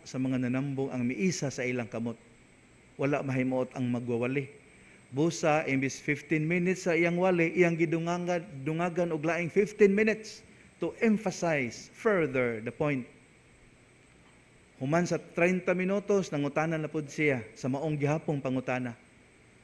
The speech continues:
Ang niisa, mga kaigsuonan, labaw na sa katunga, pero kulang gihapon alang kaniya. Munang gipun-an na po niya laing quince minutos ang iyang pagbatbat sa maong tema. Ug human niini, kwarenta y cinco minutos na siyang tinabi,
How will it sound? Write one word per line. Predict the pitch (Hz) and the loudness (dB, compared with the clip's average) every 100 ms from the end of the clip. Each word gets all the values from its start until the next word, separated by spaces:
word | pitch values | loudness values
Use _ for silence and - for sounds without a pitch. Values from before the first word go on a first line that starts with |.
| - | -10
Ang | 139 131 | -4 -2
niisa, | 131 139 143 - 135 | 0 0 -2 -2 -2
mga | 131 | -2
kaigsuonan, | 131 120 110 143 139 120 | -2 -4 -2 0 2 2
labaw | 127 131 165 | 2 4 4
na | 170 | 2
sa | 160 160 | 0 -2
katunga, | - 202 240 - - - - - - - - - | 0 2 0 -2 -20 -20 -20 -20 -20 -20 -20 -10
pero | - 139 135 | -2 -2 2
kulang | 175 190 180 156 | 6 6 6 2
gihapon | 139 143 143 127 | -2 -2 -4 -4
alang | 127 131 | -4 -6
kaniya. | 127 127 131 120 - - - - | -4 -4 -4 -6 -12 -20 -20 -10
Munang | 151 156 156 | -4 0 0
gipun-an | 156 262 247 226 202 | 2 2 2 0 -2
na | 180 | -2
po | 185 | -2
niya | 180 | -2
laing | 160 170 165 180 | -2 -4 -2 -4
quince | 170 175 156 | -4 -4 -4
minutos | 160 175 190 160 - - - - _ - _ - | -2 0 -2 -2 -10 -18 -20 -20 _ -20 _ -6
ang | 147 | -2
iyang | 156 156 | 0 0
pagbatbat | 156 139 113 160 - 151 160 - - | -2 -6 -4 -4 -2 -2 -2 -6 -6
sa | 143 | -4
maong | 143 147 143 170 | -2 -4 -4 0
tema. | 170 156 120 - - - - - - _ - _ _ _ _ 117 | 0 0 -4 -16 -20 -20 -20 -20 -20 _ -20 _ _ _ _ -12
Ug | |
human | 107 131 135 131 | -4 -2 0 0
niini, | 175 180 165 - | 0 0 0 -2
kwarenta | 131 139 127 143 | -2 -2 -2 -4
y | |
cinco | 139 151 147 147 | -2 -4 -2 -2
minutos | 135 147 151 175 160 | 0 -2 -2 -4 -4
na | 165 | -6
siyang | 156 156 | -4 -4
tinabi, | 147 175 185 175 190 | -2 -4 0 0 0